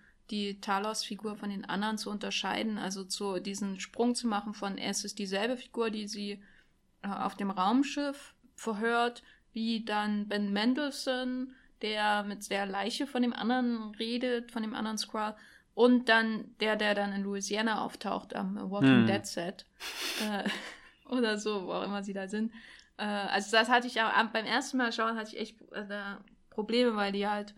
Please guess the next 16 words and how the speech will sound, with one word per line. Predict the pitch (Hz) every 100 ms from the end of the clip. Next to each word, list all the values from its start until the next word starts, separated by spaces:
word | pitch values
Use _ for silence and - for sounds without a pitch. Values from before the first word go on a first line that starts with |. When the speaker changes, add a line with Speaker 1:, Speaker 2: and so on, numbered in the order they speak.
| _ -
Speaker 1:
ähm, | 196 190 185 170 -
den | 196 202 202 202
erkennst | - 202 214 -
du |
ja | 202
eigentlich | 208 214
nur | 233
an | 202
seinem | 208 214 208 208 208
komischen, | 214 214 214 202 196 - - _
ähm, | 208 202 196
Dialekt, | 196 196 196 214 -
den | 208
er | 196
da | 202 196
hat. | 214 -